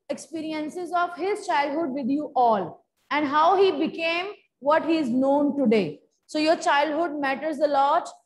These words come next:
Your experiences matter a lot, what you become later in your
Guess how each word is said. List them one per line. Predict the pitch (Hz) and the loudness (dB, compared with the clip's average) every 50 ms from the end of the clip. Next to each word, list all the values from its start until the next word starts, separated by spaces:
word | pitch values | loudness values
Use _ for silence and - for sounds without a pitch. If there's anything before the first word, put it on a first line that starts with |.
| _ _ _ _ - | _ _ _ _ -6
Your | 269 285 285 | -4 -2 -2
experiences | 277 285 285 - - 285 294 285 285 285 285 285 277 302 320 320 339 320 320 330 - - - - _ _ _ _ _ _ _ _ - | -2 -2 -4 -8 -10 -10 -8 -4 -4 -2 -2 -2 -4 -4 -6 -6 -6 -6 -8 -10 -12 -12 -14 -16 _ _ _ _ _ _ _ _ -8
matter | 254 269 269 269 - 294 285 269 | -4 -2 -2 -2 0 0 0 2
a | 262 | 2
lot, | 262 254 240 233 254 262 - - - - _ _ _ _ | 4 4 2 2 2 0 -2 -6 -16 -20 _ _ _ _
what | 247 262 262 262 277 | -2 -2 -2 -2 -2
you | 277 | -2
become | 220 269 233 - 269 247 254 277 311 339 - - - | -2 -2 0 0 0 0 0 0 -2 -6 -10 -10 -4
later | 247 233 226 202 254 240 | 0 0 0 2 0 -2
in | 233 226 233 233 | -2 -2 -2 -2
your | 240 269 311 359 - | -2 -2 -2 -2 -4